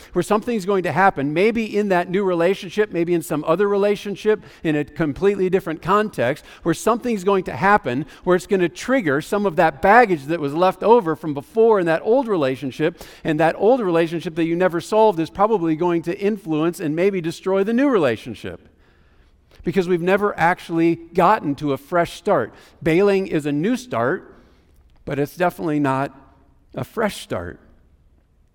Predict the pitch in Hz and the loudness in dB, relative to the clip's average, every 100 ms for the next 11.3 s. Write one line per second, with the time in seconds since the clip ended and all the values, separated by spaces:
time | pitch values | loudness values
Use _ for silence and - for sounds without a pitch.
0 | _ _ _ - - - 151 180 208 165 | _ _ _ -20 -14 -2 2 2 2 -4
1 | - 202 196 185 147 143 139 151 151 202 | -4 -4 -4 -2 -2 -2 -2 -2 0 0
2 | - 143 - 117 - 135 127 127 - - | -2 -8 -6 -8 -6 -4 -4 -6 -16 -12
3 | 151 170 196 190 165 165 - 147 - 180 | -4 -2 -2 -4 -2 -4 -6 -14 -2 -2
4 | 180 135 117 135 123 - - - 147 165 | 0 -4 -8 -6 -6 -8 -12 -4 -2 0
5 | 196 180 185 156 160 151 - 165 170 - | -2 -4 -4 -4 -4 -6 -6 -4 -4 -4
6 | 127 117 135 135 147 175 185 165 - - | -8 -6 -6 -4 -4 -2 -2 -4 -8 -12
7 | 160 151 143 - - 127 113 143 170 185 | -4 -2 -2 -10 -6 -4 -4 -4 0 0
8 | 151 175 151 135 - 160 180 156 107 - | 0 -2 -6 -10 -8 -2 0 0 -4 -10
9 | - - - 160 175 170 160 170 - 190 | -20 -16 -12 -6 0 0 0 -4 -2 -2
10 | - 151 135 135 - 175 170 131 131 - | -2 -6 -6 -6 -2 -2 -2 -6 -10 -4
11 | 170 147 - | -2 -2 -6